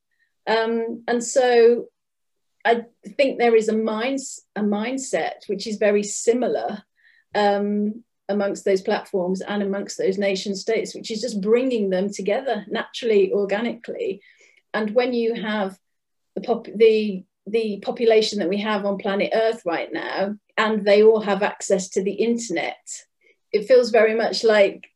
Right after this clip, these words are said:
there's a sense of, "I'm not sure we can trust all these people with this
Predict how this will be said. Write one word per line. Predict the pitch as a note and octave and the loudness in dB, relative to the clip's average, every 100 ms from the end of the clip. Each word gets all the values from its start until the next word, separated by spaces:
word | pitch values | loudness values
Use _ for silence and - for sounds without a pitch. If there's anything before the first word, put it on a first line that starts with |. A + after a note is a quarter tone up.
| _ | _
there's | A3+ G#3 | 2 4
a | G#3+ | 2
sense | - G#3+ G#3+ G#3 | 0 -2 -2 -6
of, | G3 | -4
"I'm | E3+ A#3 | -2 0
not | A3+ - | 0 0
sure | B3 A#3+ | 2 2
we | A#3 | 2
can | A#3 A#3 | -2 -4
trust | A#3 C4 B3+ - | 0 0 0 0
all | G3+ G3 | 0 2
these | G#3 G#3 | 2 0
people | - A#3+ A#3 G3 | -4 -4 0 0
with | F#3+ F#3+ | 2 0
this | F#3 G3 - - | 0 -2 -2 -14